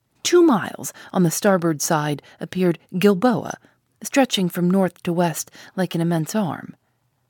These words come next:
Towards the south and east, some coral showed itself, left by the ebb. We had run aground, and in one of those seas where the tides are middling, a sorry matter for the floating of the Nautilus.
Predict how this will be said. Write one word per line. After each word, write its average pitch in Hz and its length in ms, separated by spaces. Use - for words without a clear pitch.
Towards 359 300
the 226 100
south 214 380
and 208 120
east, 208 340
some 196 260
coral 143 540
showed - 320
itself, - 480
left 196 340
by 151 140
the 147 160
ebb. - 380
We 202 140
had 180 160
run 175 160
aground, - 560
and 226 120
in 247 80
one 320 160
of - 100
those 208 200
seas 196 420
where 185 120
the 180 100
tides 185 400
are 170 60
middling, 208 580
a 175 80
sorry 196 380
matter 175 460
for - 120
the 143 80
floating 165 420
of 139 120
the 151 80
Nautilus. - 640